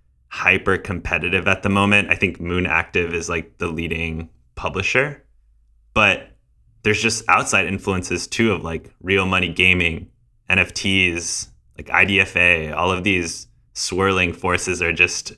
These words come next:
weighing down on the casino genre 'cause they're, I guess, kind of similar. And it just brings to question, like, this idea of diversity. Um, Aaron, you were talking about Redecor, but, like,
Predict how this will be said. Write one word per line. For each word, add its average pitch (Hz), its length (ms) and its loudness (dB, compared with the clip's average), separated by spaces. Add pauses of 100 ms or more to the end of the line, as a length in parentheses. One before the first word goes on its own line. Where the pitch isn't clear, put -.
(100)
weighing 90 360 2
down 92 280 0
on 98 100 4
the 87 100 0
casino 90 480 -4
genre 98 400 2
'cause 92 160 -8
they're, 73 160 -10 (380)
I - 40 -10
guess, - 220 0
kind 87 300 -2
of 90 80 -6
similar. 92 460 -6 (1400)
And 113 100 4
it 117 60 4
just 127 240 -2
brings 123 220 2
to 104 80 0
question, 104 420 4
like, 90 380 0 (440)
this - 140 -2
idea 95 400 4
of 87 80 -4
diversity. 85 840 -2 (580)
Um, 85 460 -6
Aaron, 90 200 2
you 90 80 -2
were 90 40 -4
talking 90 280 0
about 85 180 0
Redecor, 85 560 0
but, 78 180 -6
like, 82 380 -10